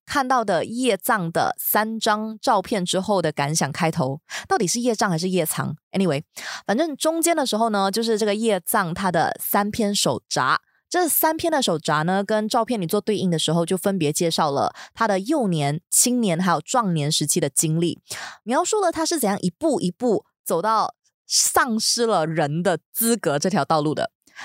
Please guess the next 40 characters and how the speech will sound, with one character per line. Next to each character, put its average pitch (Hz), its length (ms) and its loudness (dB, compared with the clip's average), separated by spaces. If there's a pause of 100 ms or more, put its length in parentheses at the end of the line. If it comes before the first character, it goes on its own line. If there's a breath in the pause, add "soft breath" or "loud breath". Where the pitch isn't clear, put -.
(120)
当 269 140 0
然， 226 240 0
当 233 220 -2
中 240 160 0
他 214 280 0 (140)
自 233 180 0
杀 196 200 2
了 165 80 2
很 160 160 -2
多 147 120 0
次， - 320 0
最 208 140 0
后 214 60 0
还 165 100 2
被 170 140 -2
关 156 240 0
进 180 120 0
了 156 80 0
精 156 200 -2
神 139 160 -2
病 147 180 0
院。 143 180 0 (560 loud breath)
据 339 240 0
说 262 320 0
现 294 320 0
实 180 220 2
生 202 160 2
活 165 140 2
当 175 180 0
中， 175 260 0
这 226 140 0
位 190 100 2
作 175 240 0
家， 156 320 0
也 - 80 -4
就 160 140 -2
是 180 100 0
太 196 220 0
宰 - 180 -2
治， - 360 -2